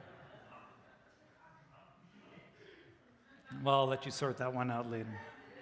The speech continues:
No, there's nothing wrong with some renewal. And for some,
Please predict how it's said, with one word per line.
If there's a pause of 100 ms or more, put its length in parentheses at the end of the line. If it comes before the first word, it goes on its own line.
(2000)
No,
there's
nothing
wrong
with
some
renewal. (180)
And
for
some,